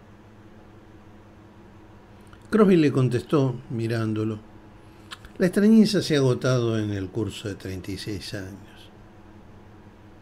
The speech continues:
"Ah, yo podría contarle cosas que le costaría creer, cosas maravillosas que me han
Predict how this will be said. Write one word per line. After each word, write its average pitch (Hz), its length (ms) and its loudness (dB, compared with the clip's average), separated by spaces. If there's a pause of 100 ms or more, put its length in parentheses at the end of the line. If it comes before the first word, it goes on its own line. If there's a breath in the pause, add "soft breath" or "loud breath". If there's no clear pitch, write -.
(720 loud breath)
"Ah, 135 440 4
yo 120 180 2
podría 117 360 2
contarle 104 920 2 (760)
cosas 170 380 0
que - 140 -6
le 98 240 -8 (380 loud breath)
costaría 135 560 0
creer, 117 460 -4
cosas 160 360 -2
maravillosas 117 760 -2
que 110 180 -8
me 120 200 -2
han 123 200 -6